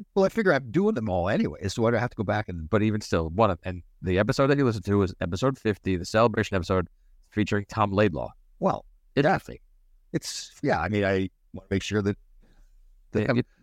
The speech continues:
Speaker 1: really great.
Speaker 2: Real nice. You just, you listen to yourself and, and, and no other ones. This
Speaker 1: Yeah.
Speaker 2: is a great one.
Speaker 1: The only thing that's disappointed me, we do this podcast, is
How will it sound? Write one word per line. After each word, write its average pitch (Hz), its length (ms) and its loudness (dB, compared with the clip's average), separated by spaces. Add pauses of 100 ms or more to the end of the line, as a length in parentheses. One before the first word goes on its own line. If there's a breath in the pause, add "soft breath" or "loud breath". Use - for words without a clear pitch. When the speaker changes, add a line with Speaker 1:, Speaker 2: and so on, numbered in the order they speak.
(140)
Speaker 1:
really 123 300 4
great. 113 220 -2 (120)
Speaker 2:
Real 113 260 4
nice. 92 280 0
You 104 100 -8
just, 110 180 0
you 110 140 2
listen 117 220 0
to 117 80 0
yourself 107 420 2
and, 90 400 -2
and, 98 160 -2
and 101 160 0
no 127 180 2
other 156 140 0
ones. 69 280 -6
This - 220 -6
Speaker 1:
Yeah. 147 140 2
Speaker 2:
is 117 60 -2
a - 20 0
great 165 240 2
one. 170 160 -2
Speaker 1:
The 151 60 2
only 151 160 2
thing 110 160 0
that's 85 100 -4
disappointed 90 480 -4
me, 95 60 2
we 85 120 0
do 85 120 0
this 76 100 -4
podcast, 90 440 0
is 69 120 -12